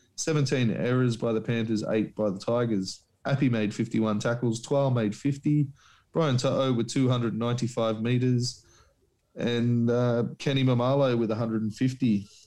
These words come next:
Luai missed four tackles, made sixteen, Cleary missed six and made twenty-one.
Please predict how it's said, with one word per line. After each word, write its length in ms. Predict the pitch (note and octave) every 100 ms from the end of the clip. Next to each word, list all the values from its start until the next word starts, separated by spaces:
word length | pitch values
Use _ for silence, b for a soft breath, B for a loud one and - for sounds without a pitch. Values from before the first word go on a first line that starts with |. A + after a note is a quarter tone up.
| -
Luai 420 | C3+ C#3+ C#3 C3
missed 220 | B2 B2+ -
four 220 | B2 A#2+
tackles, 340 | A#2 A#2 A#2
made 280 | A2+ A2+ A2
sixteen, 840 | - A2 - - C#3 C#3+ C#3 C3 B2+
Cleary 360 | - C3 B2+
missed 300 | A#2+ B2 -
six 380 | - E3 - -
and 120 | C3
made 240 | B2+ B2+ B2
twenty-one. 600 | C3+ C3+ C3+ D#3+ C#3